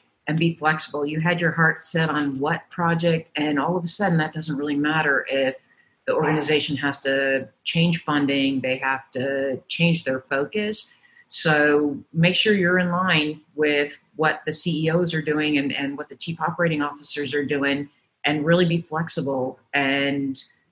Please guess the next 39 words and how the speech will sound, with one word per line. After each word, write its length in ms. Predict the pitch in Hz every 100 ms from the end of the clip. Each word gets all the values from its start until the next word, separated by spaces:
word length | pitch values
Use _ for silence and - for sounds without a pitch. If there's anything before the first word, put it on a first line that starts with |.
| -
um, 580 | 143 135 135 135 139 147 -
also 500 | 160 170 165 151 143 -
teach 280 | - 180 -
that 240 | 160 123
to 120 | - 151
your 140 | 143
teams. 640 | - 180 156 127 107 - - - _
It 60 | -
says, 220 | 143 143
you 60 | 156
know, 240 | 170 160 160
"We 120 | 156
might 200 | 160 175
have 160 | 175
been 140 | 170 165
going 260 | 170 170
down 260 | 165 165 165
this 160 | 160 -
path, 340 | 156 160 156
and 140 | 131
today 300 | 135 127 147
we're, 240 | 151 156 143 -
we're 140 | 143
going 300 | 151 151 147
down 260 | 143 143 139
a 60 |
different 380 | 131 156 - 123
one. 220 | - - -
And 100 | 127
today 220 | 139 143
you're 160 | 165 175
wearing 260 | 180 180
a 100 | 180
different 360 | 175 196 185 170
hat 220 | 165 - 160
than 100 | 156
you 120 | 151
wore 180 | 156 147
yesterday, 720 | 147 165 - 143 135 131